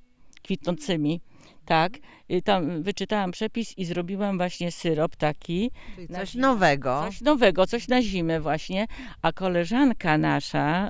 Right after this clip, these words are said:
Speaker 1: nasza z koła gospodyń wiejskich z kolei robiła syrop, y, z, z kwiatu lipy też, bo nasza wieś, y, pani Małgosiu, y, startowała w konkursie na najpiękniejszą wieś Dolnego Śląska.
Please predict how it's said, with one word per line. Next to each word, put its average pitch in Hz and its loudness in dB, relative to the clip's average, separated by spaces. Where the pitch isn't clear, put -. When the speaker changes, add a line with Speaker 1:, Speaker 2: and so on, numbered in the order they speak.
Speaker 1:
nasza 160 0
z - -10
koła 202 -4
gospodyń 170 -4
wiejskich 143 -6
z - -14
kolei 165 -2
robiła 160 -2
syrop, 156 0
y, - -2
z, 170 -14
z 151 -8
kwiatu 190 0
lipy 165 2
też, 147 0
bo 147 -4
nasza 202 0
wieś, 160 -2
y, 156 -4
pani 165 -2
Małgosiu, 156 -6
y, 160 -14
startowała 151 -6
w - -16
konkursie 165 -6
na 160 0
najpiękniejszą 151 -2
wieś 143 -2
Dolnego 160 -2
Śląska. 214 -4